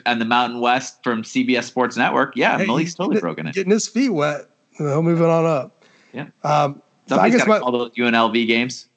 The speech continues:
Speaker 2: <laughs> Yeah, no doubt. No longer at Sam Boyd Stadium. That's, uh, that's history now. Um, I guess my, you know, my final thoughts on B C was, you know, like everybody else, it was a little nerve-wracking. Um, you know, that first quarter,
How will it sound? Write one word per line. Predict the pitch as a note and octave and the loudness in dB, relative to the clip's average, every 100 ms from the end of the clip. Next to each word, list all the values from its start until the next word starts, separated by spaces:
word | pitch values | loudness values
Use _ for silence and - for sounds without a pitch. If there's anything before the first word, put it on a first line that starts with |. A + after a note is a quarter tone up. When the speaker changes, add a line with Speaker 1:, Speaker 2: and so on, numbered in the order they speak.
| _ _ - | _ _ -6
Speaker 2:
<laughs> | - - - - - E3 - - - - - | -4 -4 -8 -14 -6 -6 -6 -16 -18 -20 -10
Yeah, | E3 - | -8 -4
no | D#3+ B2+ | -4 -2
doubt. | C3 B2+ B2+ - - | 0 0 0 -4 2
No | G3 | 4
longer | G3 F#3+ F3+ | 4 2 0
at | C#3+ | 0
Sam | F#3 D#3+ | 0 0
Boyd | E3+ C#3+ | -2 -2
Stadium. | G3 F3 B2 B2+ | -4 -2 -2 -2
That's, | C3 C#3+ | -4 -4
uh, | C#3+ B2+ - _ - | -2 -2 -6 _ -10
that's | C3+ - | -6 -4
history | E3 - B2+ | -4 -2 0
now. | C3+ A#2+ - _ - _ _ _ - | 0 -2 -6 _ -20 _ _ _ -6
Um, | - D#3 D3 C#3+ - _ _ - | 0 2 2 -2 -12 _ _ 0
I | |
guess | G3 F3 | 2 2
my, | E3 E3+ | 2 2
you | D3+ | 0
know, | D#3+ | 0
my | D3+ | 0
final | C#3 F#3 E3+ | 0 2 2
thoughts | C#3+ D#3 D3+ | 2 0 0
on | C3+ | -2
B | B2+ C#3 | -2 -2
C | - D3+ C#3+ | 0 2 2
was, | C3 B2+ A2+ - _ _ _ _ _ _ | 2 0 -2 -8 _ _ _ _ _ _
you | - - | -6 -2
know, | C#3 C3+ - | -2 -2 -6
like | - D3 | -4 -2
everybody | E3 F3+ E3+ E3 | 2 2 4 4
else, | D#3 F#3+ G3 - - _ | 2 0 -2 -10 -12 _
it | - | -4
was | C#3 C#3 | -2 0
a | C#3 | 2
little | C#3 C#3 | 2 2
nerve-wracking. | C#3 D3+ D3+ D#3+ D#3 F3 G3 - G3+ | 4 4 4 2 0 0 0 -4 -2
Um, | C3+ B2+ B2 A#2+ _ _ _ _ _ _ - | 0 2 0 -6 _ _ _ _ _ _ -4
you | - | 2
know, | E3+ | 4
that | D3+ | 4
first | F3 D#3 | 2 2
quarter, | - F3 F3+ F#3+ | 2 4 4 0